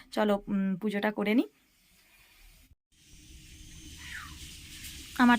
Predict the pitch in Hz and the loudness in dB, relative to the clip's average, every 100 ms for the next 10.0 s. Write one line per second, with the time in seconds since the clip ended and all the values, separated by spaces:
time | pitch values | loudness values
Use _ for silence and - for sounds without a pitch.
0 | 254 233 220 208 202 214 233 214 202 214 | 6 6 8 6 2 4 6 6 4 4
1 | 220 226 190 208 208 208 190 196 196 202 | 6 4 4 4 6 6 4 4 4 4
2 | 214 190 185 185 196 202 190 180 214 170 | 2 2 2 2 0 0 0 2 2 2
3 | 196 196 208 196 233 - 196 185 185 165 | 2 2 2 2 2 2 4 6 6 6
4 | - 190 170 180 185 180 160 156 - - | 6 6 6 8 8 8 6 6 6 6
5 | - - 170 175 180 185 185 190 190 202 | 6 8 8 8 8 8 8 8 8 8
6 | 190 - - 185 180 180 180 185 185 175 | 6 6 8 8 8 6 6 6 6 8
7 | 196 180 - 202 214 208 254 359 - - | 8 6 6 6 8 8 6 6 6 4
8 | - - - - - - - - - - | 4 4 4 2 2 2 4 4 4 4
9 | - - 190 185 202 185 175 190 214 | 4 4 2 2 2 2 2 4 6